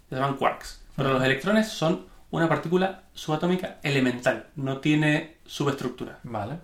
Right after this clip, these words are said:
Speaker 1: ¿Vale? Eh, los quarks, eh, son componentes que forman, dependiendo de la cantidad y tipos de quarks que tenga
Speaker 2: Ujú.
Speaker 1: dentro, forman hadrones, ¿sí? Un
Speaker 2: Sí.
Speaker 1: conjunto de quarks es un hadrón.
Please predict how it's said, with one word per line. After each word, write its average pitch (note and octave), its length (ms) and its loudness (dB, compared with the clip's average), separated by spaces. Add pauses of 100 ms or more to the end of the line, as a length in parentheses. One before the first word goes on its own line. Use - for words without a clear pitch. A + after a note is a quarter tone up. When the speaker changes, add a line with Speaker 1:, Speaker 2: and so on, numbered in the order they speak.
(140)
Speaker 1:
¿Vale? G3+ 200 0 (1160)
Eh, C3 460 6
los C3 140 4
quarks, - 640 2 (960)
eh, B2+ 580 2 (1160)
son - 340 0
componentes E3 480 4
que C#3+ 140 0
forman, D#3 560 4 (880)
dependiendo D3 640 4
de G#3+ 60 6
la F3+ 120 4
cantidad C#3 440 4
y B2 120 -2
tipos B2+ 320 -2
de A#2+ 120 -4
quarks D#3 380 -2
que B2+ 120 -6
tenga C3 220 2
Speaker 2:
Ujú. B2 80 2
Speaker 1:
dentro, D#3+ 340 -2 (460)
forman D#3+ 500 2
hadrones, A2+ 720 -2
¿sí? - 240 -10
Un D3 100 0
Speaker 2:
Sí. C#3+ 40 -6
Speaker 1:
conjunto G3 480 6
de E3+ 60 6
quarks B3 340 2
es C#3 80 -2
un C3+ 120 0
hadrón. A2+ 340 0